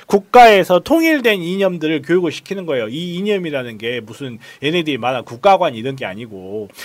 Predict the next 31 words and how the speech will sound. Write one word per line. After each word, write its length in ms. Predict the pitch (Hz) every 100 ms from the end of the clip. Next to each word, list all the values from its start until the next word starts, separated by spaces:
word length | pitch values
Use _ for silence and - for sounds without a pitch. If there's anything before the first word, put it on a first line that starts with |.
| -
최소한 640 | - 294 262 254 196 175 101 _ _ _ _ _ _ _ _
사람이 460 | - 339 359 349 262
먼저 280 | 175 180 214
해야 200 | 202 175
된다. 420 | 139 107 98 104
돈보단 420 | 175 226 254 254 214
사람이 300 | 226 285 269
먼저 260 | 143 151
해야 80 | 180
된다. 260 | 160 131 113
남의 300 | 175 170 247
목숨 440 | 202 156 - 208 143
중요한 440 | 196 196 165 185
거다. 240 | 196 160
세금을 400 | 135 277 269 247
걷어갈 480 | 180 131 165 160 139
때는 240 | 131 113 107 - - -
우리가 260 | 214 254
노동자로서 560 | 185 170 214 214 185 -
어떤 240 | 135 214
권리가 340 | 180 127 170 180
있다. 340 | 120 - 165
이런 280 | 131 185 233
것 220 | 220 180
정도의 360 | 165 160 160 147
기본적인 680 | - 165 214 220 214 190 175
소양을 480 | 240 262 240 214
키워줘야 500 | 180 - 262 247 226
되기 180 | 190 165
때문에 480 | 160 165 180 208 131 - -
그거를 500 | - 202 226 180 113